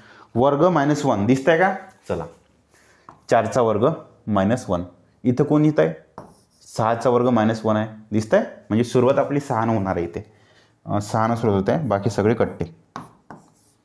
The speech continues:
बाकी टेन्शन घ्यायचं नाही, बाकी शोधायची गरज नाही. चला, एक्स वाय झेड चौसष्ट, पासष्ट, सहासष्ट. एसटीयू म्हणजे किती?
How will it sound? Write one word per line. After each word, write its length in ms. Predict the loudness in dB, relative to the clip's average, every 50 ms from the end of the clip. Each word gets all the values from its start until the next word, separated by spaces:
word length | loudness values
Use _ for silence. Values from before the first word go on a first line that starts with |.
| _ _ _ _ _ _ _ _ _ _ _ _ _ _ _ -10
बाकी 240 | -8 -8 -6 -6 -4
टेन्शन 300 | -2 0 2 4 4 4
घ्यायचं 180 | 4 4 2
नाही, 120 | 2 2 0
बाकी 180 | 0 0 2
शोधायची 280 | 2 2 2 2 2 2
गरज 240 | 2 2 2 0 -2
नाही. 120 | -4 -6 -6 -10 _ _ _ _ _ _ _ _ _ _ _ -20 -20 _ _ _ _ _ _ _ _ _ _ _ _ _ -14
चला, 120 | -14 -14 -14 -20 _ _ _ _ _ _ -2
एक्स 220 | -2 0 0 2
वाय 160 | 2 2 2
झेड 340 | 2 2 0 0 -2 -6 -2
चौसष्ट, 440 | 0 0 0 2 0 -4 -4 -4 -8 -20 -20 -20 _ _ _ _ _ _ _ _ _ _ _ _ -2
पासष्ट, 360 | 0 0 0 0 -2 -6 -6
सहासष्ट. 520 | -4 -4 -2 -2 -2 -4 -8 -10 -12 -12 -20 -20 -20 _ _ _ _ _ _ -4
एसटीयू 460 | -4 -4 -4 -2 -2 0 0 0 0 -4 -6 -12 -12
म्हणजे 180 | -10 -8 -8 -8
किती? 420 | -10 -10 -12 -12 -14 -16 -16